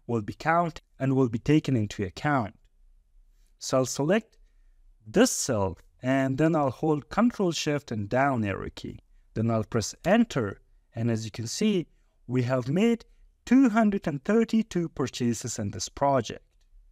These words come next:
The next function that we are going to talk about is the COUNTF function. So COUNTF functions counts item in a range based on a specific criteria. So for example, if I need to know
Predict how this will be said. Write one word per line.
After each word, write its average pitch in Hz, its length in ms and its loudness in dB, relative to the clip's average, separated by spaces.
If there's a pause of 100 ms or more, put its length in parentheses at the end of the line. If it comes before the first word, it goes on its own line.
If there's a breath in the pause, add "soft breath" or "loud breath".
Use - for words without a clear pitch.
(340)
The - 80 -6
next - 260 2
function 196 420 0
that 139 140 -2
we 135 80 0
are 120 80 2
going 117 260 2
to - 120 -14
talk 240 260 2
about 120 420 0
is 98 260 -4 (220)
the 110 80 -10
COUNTF 104 540 4
function. - 580 -10 (400)
So - 160 -16
COUNTF 240 460 4
functions 185 640 -2
counts 185 480 -2 (280)
item 180 400 2
in 123 120 -2
a 117 60 -2
range 202 520 0 (480)
based 214 440 2 (240)
on 123 120 0
a 113 40 -2
specific - 600 -4
criteria. 110 680 -2
So - 160 -4
for 190 140 0
example, 220 600 2 (260)
if 165 160 -2
I 185 100 2
need 262 280 4
to 190 100 0
know 190 260 2